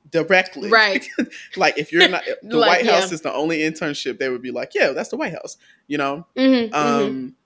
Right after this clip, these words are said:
Speaker 1: but that's not something that people at a white college would get because it's no big deal for white kids to work for free.
Speaker 2: Yeah.
Speaker 1: Like,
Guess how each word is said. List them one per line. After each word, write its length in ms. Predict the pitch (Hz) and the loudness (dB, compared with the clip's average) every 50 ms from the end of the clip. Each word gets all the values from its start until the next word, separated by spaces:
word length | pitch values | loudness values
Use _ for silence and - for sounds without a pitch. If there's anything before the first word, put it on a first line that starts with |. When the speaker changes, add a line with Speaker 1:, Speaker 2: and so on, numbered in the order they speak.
| _ _ _ _ _ _ _ _ _ _ _ _ - | _ _ _ _ _ _ _ _ _ _ _ _ -8
Speaker 1:
but 360 | 156 185 180 170 175 175 147 | 0 4 4 4 4 2 0
that's 240 | 165 160 165 165 - | 2 2 2 2 -2
not 180 | 180 151 147 160 | -4 -6 -6 -6
something 400 | - - 156 156 156 - 151 139 | -6 -6 -6 -6 -4 -6 -6 -4
that 300 | 139 135 123 - - _ | -4 -4 -6 -8 -10 _
people 260 | _ 127 120 - 147 139 | _ -12 -8 -4 -2 -2
at 100 | 135 127 | -2 -2
a 40 | 127 | -4
white 280 | 127 131 131 - - | -6 -6 -8 -8 -8
college 360 | - - 135 139 127 135 - - | -8 -8 -6 -6 -6 -8 -10 -12
would 140 | 143 - | -14 -8
get 220 | - 311 403 - - | -6 -6 -6 -6 -8
because 280 | 202 - - 147 139 143 | -8 -4 -2 -2 -2 -2
it's 180 | 143 - - | -8 -10 -10
no 200 | 160 127 113 139 | -10 -6 -6 -6
big 240 | 139 - 190 196 185 | -2 -2 -2 -2 -2
deal 280 | - 180 220 285 427 349 | -2 -2 0 0 0 -2
for 160 | - - 175 | -2 -4 -6
white 260 | 131 110 - - - | -4 -6 -8 -8 -12
kids 240 | - - 127 120 - | -10 -10 -10 -10 -8
to 80 | - 135 | -10 -10
work 200 | 127 110 - - | -10 -10 -12 -12
for 100 | - 110 | -14 -14
free. 280 | 120 - - - - - | -14 -12 -16 -16 -12 -8
Speaker 2:
Yeah. 400 | 180 175 175 175 185 185 180 180 | -6 -4 -2 0 0 0 0 0
Speaker 1:
Like, 380 | 170 - 117 131 - - - _ | -2 -2 -4 -6 -8 -10 -20 _